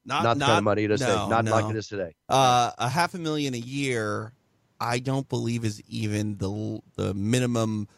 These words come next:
Speaker 1: salary for that of a professional baseball player today.
Speaker 2: But I think the be-, I think the best way to understand, again, like I just said, is the,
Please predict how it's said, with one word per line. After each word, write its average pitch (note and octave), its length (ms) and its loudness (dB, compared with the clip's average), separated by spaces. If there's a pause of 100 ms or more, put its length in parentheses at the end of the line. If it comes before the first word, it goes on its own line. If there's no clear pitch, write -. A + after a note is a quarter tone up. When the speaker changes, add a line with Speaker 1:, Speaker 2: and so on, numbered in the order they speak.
(180)
Speaker 1:
salary A2+ 760 0
for G#2 500 -4
that G2+ 240 -2
of G2+ 80 -8
a F#2+ 80 -6 (300)
professional G2+ 440 -2
baseball F#2 420 -4
player - 420 -12 (480)
today. G#2 160 -2
Speaker 2:
But D#3 80 6
I D#3 80 4
think F#3 160 2
the C#3 60 -6
be-, D3 80 4 (320)
I C3+ 80 2
think D#3+ 120 2
the C3+ 80 2
best B2 220 4
way A2+ 80 6
to G#2 80 4
understand, G2 360 2
again, G2 180 0
like F#2+ 140 0
I F#2+ 40 0
just F#2 220 -2
said, F2 280 2
is F#2 300 0
the, F2+ 220 2